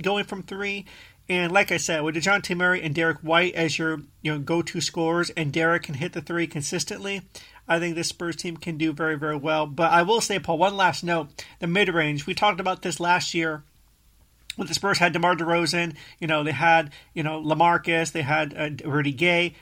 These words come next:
those mid-range guys. I did not expect them to do as well from the mid-range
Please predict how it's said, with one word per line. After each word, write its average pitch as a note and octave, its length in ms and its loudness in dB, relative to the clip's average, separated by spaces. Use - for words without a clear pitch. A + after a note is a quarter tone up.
those F#3+ 180 2
mid-range E3 500 2
guys. C#3+ 460 0
I G#3+ 220 10
did B3+ 180 0
not G#3+ 200 6
expect - 580 -2
them D#3 280 -2
to E3+ 120 -8
do F3 240 2
as D#3 100 -4
well F3 180 0
from E3+ 160 -6
the D#3 60 -4
mid-range D#3+ 840 0